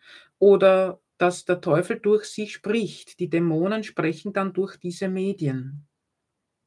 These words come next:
Oder der Teufel macht sich auch durch andere Kundgebungen verständlich, zum Beispiel,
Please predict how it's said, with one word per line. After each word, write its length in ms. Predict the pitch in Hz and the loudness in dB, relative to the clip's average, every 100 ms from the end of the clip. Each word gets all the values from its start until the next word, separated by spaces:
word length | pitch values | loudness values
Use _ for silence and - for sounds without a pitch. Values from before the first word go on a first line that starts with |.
| _ _ _ _ _ _ - | _ _ _ _ _ _ 0
Oder 320 | 185 196 190 | 2 4 2
der 160 | 185 | 0
Teufel 320 | 185 175 180 214 | 2 0 0 0
macht 300 | 180 175 - | 0 -2 -6
sich 160 | 196 | -2
auch 180 | 160 - | -2 -2
durch 140 | 190 | -8
andere 440 | - 151 180 208 214 | -4 -2 0 2 0
Kundgebungen 800 | 214 226 233 - 202 208 208 202 | -2 -6 -4 -4 -2 -2 -4 -6
verständlich, 600 | 214 - 165 180 202 - | -8 -6 -4 -2 -4 -6
zum 140 | 196 | -6
Beispiel, 520 | 165 165 - 185 180 | -2 -2 -4 -6 -6